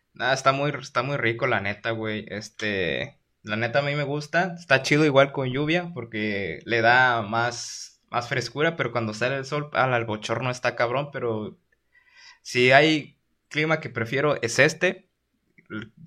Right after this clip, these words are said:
Qué bueno que se da ahorita en estas épocas bonitas porque pues ya va más como que acorde. Pero pues para que vean que calentamiento global, el calentamiento, calentamiento global sí es real.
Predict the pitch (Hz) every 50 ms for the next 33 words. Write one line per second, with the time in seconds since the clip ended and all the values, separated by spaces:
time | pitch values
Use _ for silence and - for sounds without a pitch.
0 | _ _ - 127 123 135 139 143 139 - 135 - - 110 117 123 131 135 131 131
1 | 139 131 131 139 135 131 127 123 117 113 107 117 113 117 143 131 127 - - _
2 | _ 127 131 131 - - 135 117 117 113 110 113 123 120 170 185 185 175 139 -
3 | 123 113 - 107 107 110 117 120 120 123 123 123 127 127 127 - - 127 117 117
4 | 113 117 107 - - 123 127 131 110 131 156 165 - _ - - - - _ _
5 | _ _ - 113 110 110 110 - 113 107 107 107 113 110 135 165 180 180 - 147
6 | - - 120 120 117 117 117 110 107 110 120 123 165 151 143 131 127 147 185 196
7 | 180 160 143 135 131 135 131 131 135 - - _ - 113 113 117 120 113 117 117
8 | 123 123 135 - 139 131 127 135 135 131 143 135 131 127 120 135 160 180 185 180
9 | - _